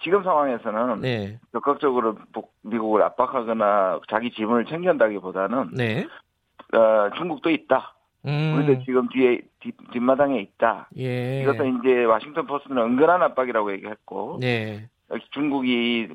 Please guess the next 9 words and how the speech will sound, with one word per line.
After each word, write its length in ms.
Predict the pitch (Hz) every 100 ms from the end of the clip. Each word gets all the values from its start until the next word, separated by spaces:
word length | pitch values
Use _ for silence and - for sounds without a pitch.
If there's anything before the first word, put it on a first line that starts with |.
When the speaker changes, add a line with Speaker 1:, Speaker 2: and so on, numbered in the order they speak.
| -
Speaker 1:
평화 300 | - 135 143 147
체제, 720 | 151 143 139 139 135 131 123
한반도의 400 | 123 151 160 147
평화 240 | 123 123 120
체제를 560 | 131 117 123 120 117
구성하는 500 | - 123 120 120 120
데 100 | 113
있어서 300 | 107 110 113
중요한, 560 | 110 113 117 123 110